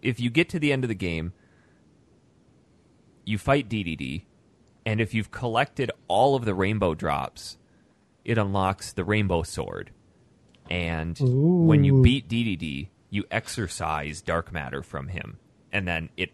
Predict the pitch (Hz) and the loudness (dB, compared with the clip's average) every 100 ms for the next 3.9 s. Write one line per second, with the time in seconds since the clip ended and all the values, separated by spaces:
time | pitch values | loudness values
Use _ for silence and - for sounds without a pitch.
0 | - 92 104 127 117 90 92 87 87 - | -6 -4 2 4 2 0 -2 0 -2 -4
1 | 82 87 82 78 80 - 65 60 78 - | -8 -6 -6 -6 -8 -8 -6 -6 -8 -12
2 | _ _ _ _ _ _ - 87 82 80 | _ _ _ _ _ _ -8 -2 0 0
3 | 80 78 - 67 62 - - - - | -2 -4 -4 -6 -6 -8 -10 -10 -12